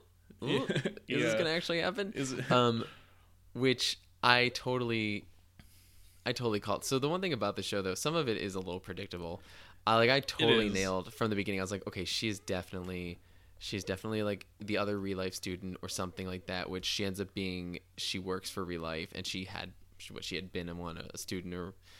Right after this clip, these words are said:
Speaker 2: 'cause they both had, her and, her and Rio, right?
Speaker 1: No, they hadn't been students of it.
Speaker 2: Or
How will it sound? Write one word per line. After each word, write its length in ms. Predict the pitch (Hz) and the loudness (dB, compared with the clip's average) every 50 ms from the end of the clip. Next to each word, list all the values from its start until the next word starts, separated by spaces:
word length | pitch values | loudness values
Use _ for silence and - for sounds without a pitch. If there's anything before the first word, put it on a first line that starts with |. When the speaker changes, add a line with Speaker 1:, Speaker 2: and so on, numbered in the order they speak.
| - - - - - | -20 -20 -20 -16 -10
Speaker 2:
'cause 100 | - 143 | -4 -2
they 80 | 156 | -2
both 220 | 160 165 185 170 - | 0 2 2 0 0
had, 220 | 110 87 87 90 | -2 -4 -4 -4
her 240 | 98 117 120 117 113 | -4 -2 0 0 0
and, 160 | 107 104 101 - | 0 -2 -4 -6
her 140 | 110 107 113 110 | -6 -4 -2 -2
and 120 | 101 98 | -2 -2
Rio, 260 | 101 101 95 90 87 | -2 -2 -2 -4 -4
right? 320 | 90 92 98 107 113 123 160 | -2 -2 -2 -2 -2 -2 2
Speaker 1:
No, 260 | 175 180 175 151 139 | 4 6 6 6 6
they 140 | 143 170 175 | 4 4 4
hadn't 280 | 196 220 220 202 156 - | 6 4 4 2 2 0
been 180 | 156 151 135 127 | 0 0 2 0
students 460 | - - - 135 135 131 120 107 104 | -2 -2 -2 -2 -2 -2 -4 -2 -2
of 160 | 104 104 104 | -2 -2 -4
it. 140 | 107 - - - - - - - | -6 -8 -10 -14 -20 -8 -4 -2
Speaker 2:
Or 240 | 143 147 - - | -2 -2 -2 -4